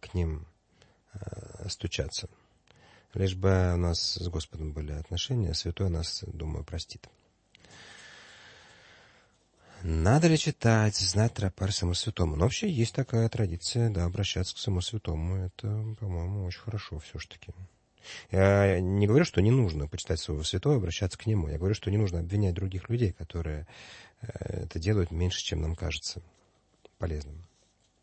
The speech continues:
При молитве к Господу, и особенно при ночном чтении псалтири, нападают бесовские страхи, даже читать дальше псалтирь прекращаешь. Что делать?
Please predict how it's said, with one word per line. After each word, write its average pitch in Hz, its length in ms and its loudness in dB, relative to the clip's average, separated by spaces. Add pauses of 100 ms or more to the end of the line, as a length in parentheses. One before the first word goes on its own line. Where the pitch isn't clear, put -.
(1500)
При 101 260 4
молитве 135 580 2
к 131 40 -4
Господу, 85 640 0
и - 100 -10
особенно 139 440 0
при 110 180 -2
ночном 107 440 2
чтении 92 440 -2
псалтири, 90 640 -4 (140)
нападают 98 440 -2
бесовские 113 600 -2
страхи, 85 460 -4
даже 80 220 -4
читать - 420 -6 (280)
дальше 92 400 -4
псалтирь 82 280 -4 (680)
прекращаешь. - 640 -8
Что 110 140 0
делать? 78 340 -8